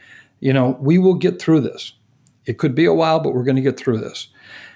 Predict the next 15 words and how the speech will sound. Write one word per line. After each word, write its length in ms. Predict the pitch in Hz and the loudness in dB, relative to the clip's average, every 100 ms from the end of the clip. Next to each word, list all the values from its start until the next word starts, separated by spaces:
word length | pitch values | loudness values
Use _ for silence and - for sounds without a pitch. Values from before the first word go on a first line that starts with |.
| _ - | _ -2
And 200 | 131 131 | 2 2
if 140 | 135 | 2
anything 420 | 180 196 190 170 | 2 2 4 4
else, 340 | 151 147 - - | 4 2 -4 -8
I 80 | 139 | -4
hope 260 | 135 190 - | -2 -2 -2
this 180 | 156 - | -6 -6
podcast 720 | - 147 143 - 127 110 - | -4 -2 -2 -2 -2 -2 -4
family 560 | - 131 120 110 139 - _ - _ _ _ | -2 0 0 -2 -8 -18 _ -20 _ _ _
helps 300 | - 170 - | -4 -2 0
each 180 | 147 - | -2 0
other 180 | 135 127 | 0 0
get 260 | 113 - | -2 -6
through 240 | - 127 107 | -2 0 0
this, 380 | 117 - - | -4 -8 -10